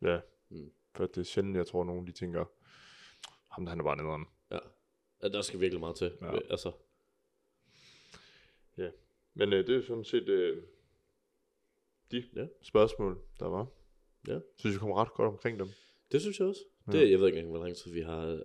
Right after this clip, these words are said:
Speaker 2: har talt i, men det
Speaker 1: Jeg
Speaker 2: kan
Speaker 1: ved
Speaker 2: vi jo
Speaker 1: det.
Speaker 2: kigge bagefter.
Speaker 1: Ja.
Speaker 2: Men, øh, jeg håber også, folk de vil, øh, at de lægger mærke til,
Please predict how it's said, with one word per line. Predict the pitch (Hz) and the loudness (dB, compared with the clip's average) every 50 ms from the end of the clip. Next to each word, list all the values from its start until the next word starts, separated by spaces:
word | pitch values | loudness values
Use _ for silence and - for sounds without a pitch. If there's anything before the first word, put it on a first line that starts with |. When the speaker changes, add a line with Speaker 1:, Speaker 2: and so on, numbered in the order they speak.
| - - | -12 -14
Speaker 2:
har | 85 85 | -16 -8
talt | - - 104 104 - | -2 -2 -2 0 -2
i, | 78 | -4
men | 78 | -8
det | 82 - 80 | -8 -10 -10
Speaker 1:
Jeg | 78 78 | 0 0
Speaker 2:
kan | - 196 | 2 4
Speaker 1:
ved | 104 | 4
Speaker 2:
vi | 85 | 2
jo | 80 165 | 2 0
Speaker 1:
det. | 165 | -2
Speaker 2:
kigge | - 90 - | -6 -8 -2
bagefter. | - 85 82 82 82 - - 90 - - | 0 0 0 0 -2 -8 -14 -18 -10 -8
Speaker 1:
Ja. | - - | -6 -2
Speaker 2:
Men, | - 101 92 92 | 0 0 2 2
øh, | 90 87 87 87 90 92 - - - - - - - - - _ _ - | 2 2 2 0 -2 -4 -8 -14 -18 -20 -20 -20 -20 -20 -20 _ _ 4
jeg | 107 | 8
håber | 117 135 135 127 | 10 12 12 12
også, | 110 - | 10 10
folk | - 123 117 - | 6 4 4 4
de | 117 | 2
vil, | 107 101 95 90 87 90 | 0 2 2 2 4 4
øh, | 87 85 85 87 87 87 90 87 - _ _ _ _ _ _ _ _ _ _ _ _ _ | 4 6 6 4 2 0 -4 -8 -14 _ _ _ _ _ _ _ _ _ _ _ _ _
at | - - - | -6 -2 0
de | 107 | 4
lægger | 101 98 90 92 | 4 4 4 4
mærke | 90 95 113 113 | 2 2 0 0
til, | - - 104 92 82 | 0 0 0 0 0